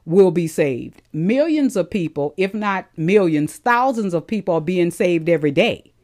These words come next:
And that's why we have to preach the gospel. We shall never stop preaching the gospel. So we don't know how many people will be saved, but it's way more than two percent. I mean, we can't predict the pre-,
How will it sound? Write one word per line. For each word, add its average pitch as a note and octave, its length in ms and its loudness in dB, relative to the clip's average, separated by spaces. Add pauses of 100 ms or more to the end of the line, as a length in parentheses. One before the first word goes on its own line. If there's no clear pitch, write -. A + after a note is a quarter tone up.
(540)
And F#3 180 2
that's G#3+ 220 2
why A3 100 6
we G#3 180 2
have G#3 200 0
to F3 80 -6
preach G3 240 -4
the F3+ 80 -6
gospel. G#3+ 560 -6
We G3+ 220 -4
shall G#3+ 260 -2
never A#3 400 -2
stop G#3+ 320 -4
preaching E3 360 -4
the C#3+ 80 -4
gospel. A2+ 540 -8 (320)
So B3 220 6
we D4 180 2
don't C#4+ 240 2
know A#3+ 160 2
how A#3+ 160 0
many A#3+ 220 0
people G#3+ 260 0
will A3 220 4
be F3+ 100 -4
saved, G3 320 0
but F3+ 100 0
it's F#3 140 -2
way A#3 280 4
more F3 200 6
than C#3+ 140 0
two D#3 160 -2
percent. C3 500 -6
I C#3+ 80 -4
mean, D#3 200 0
we C#4 120 2
can't C4+ 320 -4
predict F3 500 -6
the D#3+ 140 -4
pre-, C#3+ 260 -6